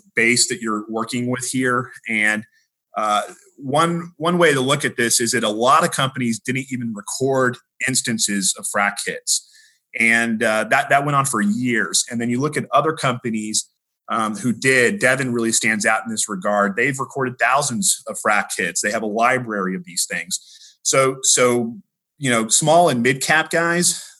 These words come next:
those, those are the ones who are actually just now building those libraries.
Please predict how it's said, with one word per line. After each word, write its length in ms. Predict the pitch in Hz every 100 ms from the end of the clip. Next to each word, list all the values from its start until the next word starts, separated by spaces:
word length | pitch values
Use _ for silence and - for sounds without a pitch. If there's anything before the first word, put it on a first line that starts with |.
| -
those, 580 | 123 139 160 156 - -
those 240 | 131 139 156
are 80 |
the 100 | 147
ones 360 | 131 127 123 117
who 160 | 127 117
are 140 | 101
actually 420 | 110 113 - 113
just 360 | 104 110 123 -
now 200 | 113 120
building 380 | 104 113 120 110
those 200 | 92 95
libraries. 680 | 101 107 127 139 139 147